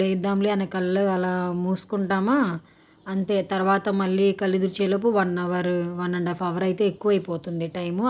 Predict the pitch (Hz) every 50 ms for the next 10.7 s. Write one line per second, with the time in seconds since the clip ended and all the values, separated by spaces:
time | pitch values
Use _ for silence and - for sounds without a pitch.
0 | 233 196 185 185 185 180 175 170 175 165 160 185 185 175 - 214 185 175 170 165
1 | 170 165 175 170 - 185 170 - 180 185 180 175 165 160 165 170 175 180 - 208
2 | 190 180 - 170 165 165 160 160 160 160 160 165 165 165 165 156 - 196 202 190
3 | 185 190 190 226 220 214 190 185 185 185 185 190 185 170 165 147 175 165 160 160
4 | 160 156 180 226 302 294 - - - - - - - _ 202 185 196 214 208 214
5 | 208 208 208 208 214 208 196 180 185 180 175 190 180 180 226 269 - - _ _
6 | _ _ _ _ _ 196 196 185 202 196 196 220 208 208 202 190 - 196 185 208
7 | 220 226 208 - - 180 180 175 175 175 170 170 170 165 180 190 190 190 185 180
8 | 185 202 196 175 175 175 190 175 170 190 185 175 175 175 165 165 - 190 180 175
9 | 170 175 175 170 170 160 170 175 175 175 170 - - - _ _ _ - 208 185
10 | 170 190 180 170 165 - 190 185 185 190 180 185 180